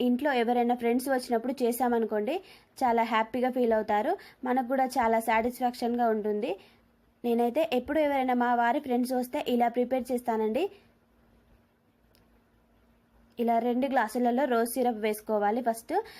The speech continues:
తర్వాత ఇందులో సాబ్జా గింజలు వేసుకోవాలి, మనం నానబెట్టిన సాబ్జా గింజలు. చాలా చలువ అండి సాబ్జా గింజలు. అలాగే ఇందులో మనం కార్న్ ఫ్లోర్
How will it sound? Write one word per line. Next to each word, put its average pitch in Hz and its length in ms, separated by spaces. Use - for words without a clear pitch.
తర్వాత 233 320
ఇందులో 233 240
సాబ్జా 226 420
గింజలు 247 320
వేసుకోవాలి, 214 600
మనం 220 180
నానబెట్టిన 233 520
సాబ్జా 208 400
గింజలు. 214 340
చాలా 233 320
చలువ 233 240
అండి 208 260
సాబ్జా 220 400
గింజలు. 220 340
అలాగే 233 300
ఇందులో 226 280
మనం 226 300
కార్న్ 254 280
ఫ్లోర్ 277 240